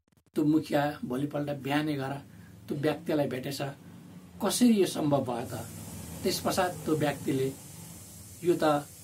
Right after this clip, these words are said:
एकजना किसानीलाई मैले भनेको थिएँ, उनले यो काम गरेको हो।" र त्यस पश्चात त्यो किसानीलाई बोलाएर उनले पुरस्कार दिए र उनले सोधे, "यो सम्भव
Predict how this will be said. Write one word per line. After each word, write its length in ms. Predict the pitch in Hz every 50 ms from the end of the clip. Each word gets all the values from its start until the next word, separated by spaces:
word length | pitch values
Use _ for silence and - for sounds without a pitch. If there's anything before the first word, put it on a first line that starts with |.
| - 143
एकजना 320 | 139 127 156 151 147 143
किसानीलाई 580 | 143 - - - - 156 151 156 147 139 135 135
मैले 240 | 135 135 135 135 120
भनेको 460 | 107 135 135 135 135 139 131 - 147
थिएँ, 160 | 143 147 - - - - - _ -
उनले 200 | 180 175 175 160
यो 160 | 147 139 135 135
काम 260 | - 135 131 127 123
गरेको 360 | 117 117 120 123 117 123 113
हो।" 100 | 113 - - _ _ -
र 260 | 139 135 135 135 135 - _ _ _ _ _ _
त्यस 180 | - 202 196 -
पश्चात 440 | - - 160 - 160 156 156 - - _ _ _ _ _ _ _ _ _ -
त्यो 120 | - 147 139
किसानीलाई 540 | - - - - 170 175 175 160 156 156
बोलाएर 420 | 151 135 131 143 135 135 135 135 135 - - - - 151
उनले 180 | 143 135 135
पुरस्कार 560 | 135 - - - 151 - - - 156 147 135 120
दिए 300 | 127 135 135 139 135 127
र 60 | 123 127 131 131 - - _ _ _ _ _ _ -
उनले 180 | 147 156 156 -
सोधे, 520 | - - - 175 143 147 151 156 156 - _ _ _ _ _ _ _ _ _ -
"यो 400 | 143 131 139 175 170 175 180 - - _ _ _ _
सम्भव 480 | - - - 180 175 143 - - -